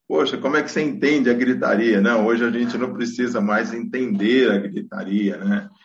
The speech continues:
Já foi, já existiu, existiu muita gritaria, né? É, como eu disse, eu sou o Fábio, é,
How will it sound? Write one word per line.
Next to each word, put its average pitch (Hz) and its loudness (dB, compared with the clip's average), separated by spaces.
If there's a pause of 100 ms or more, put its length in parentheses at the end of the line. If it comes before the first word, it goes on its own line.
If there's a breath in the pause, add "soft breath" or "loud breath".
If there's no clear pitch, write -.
(220 soft breath)
Já 101 -4
foi, 101 0
já 98 -4
existiu, 107 -4
existiu 101 -6
muita 101 0
gritaria, 95 -6 (240)
né? - -6 (520 loud breath)
É, 98 -2
como 101 -2
eu 104 -2
disse, 110 -6 (300)
eu 101 -4
sou 104 -6
o 98 -4
Fábio, 135 -2 (560 loud breath)
é, 107 -2